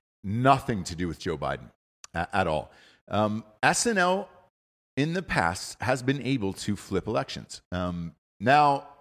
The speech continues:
this was years ago, and then you're, you're trying to test the power of television and how viral these clips are going to go.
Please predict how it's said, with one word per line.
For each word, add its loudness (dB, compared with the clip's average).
this 0
was 2
years 4
ago, 2
and -2
then -4
you're, -2
you're -6
trying -4
to -4
test -4
the -8
power -2
of -6
television -6
and 0
how 2
viral 2
these -6
clips -6
are 0
going -4
to -8
go. 0